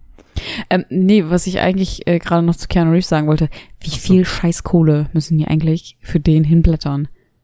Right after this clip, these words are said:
Speaker 1: <laughs>
Speaker 2: Fand ich auch ganz witzig. Ähm, ich hab einen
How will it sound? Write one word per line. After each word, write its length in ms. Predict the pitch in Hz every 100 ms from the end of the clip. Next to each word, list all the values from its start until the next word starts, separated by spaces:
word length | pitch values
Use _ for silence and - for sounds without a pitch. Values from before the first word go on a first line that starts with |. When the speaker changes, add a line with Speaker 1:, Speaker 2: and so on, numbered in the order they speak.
| -
Speaker 1:
<laughs> 440 | - - - - -
Speaker 2:
Fand 160 | 147
ich 140 | 147 139
auch 120 | -
ganz 200 | 123 -
witzig. 420 | 143 - 131 -
Ähm, 420 | 147 120 117 117 -
ich 180 | - 139
hab 320 | 131 - -
einen 560 | 156 123 120 117 117